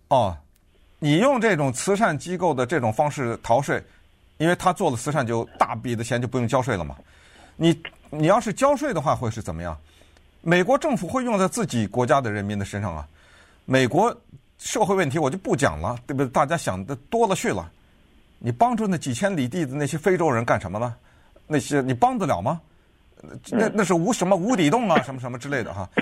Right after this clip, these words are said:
Speaker 1: 但是大家要是对 Bill Gates 的基金会的项目了解的话，他是，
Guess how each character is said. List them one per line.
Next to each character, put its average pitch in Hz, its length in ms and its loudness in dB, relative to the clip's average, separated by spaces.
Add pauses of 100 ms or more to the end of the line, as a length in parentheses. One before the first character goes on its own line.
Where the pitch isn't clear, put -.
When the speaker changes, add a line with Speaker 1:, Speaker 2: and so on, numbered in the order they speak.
(200)
Speaker 1:
但 240 120 4
是 - 60 -2
大 214 120 4
家 226 120 0
要 196 120 2
是 165 100 -4
对 170 180 0
Bill 202 220 0
Gates 180 320 -4
的 113 220 2 (420)
基 170 140 -8
金 175 120 2
会 170 160 2
的 123 60 0
项 143 220 2
目 107 100 -2
了 123 140 2
解 120 80 -8
的 101 80 -4
话， 107 80 -4
他 175 180 2
是， 170 80 -8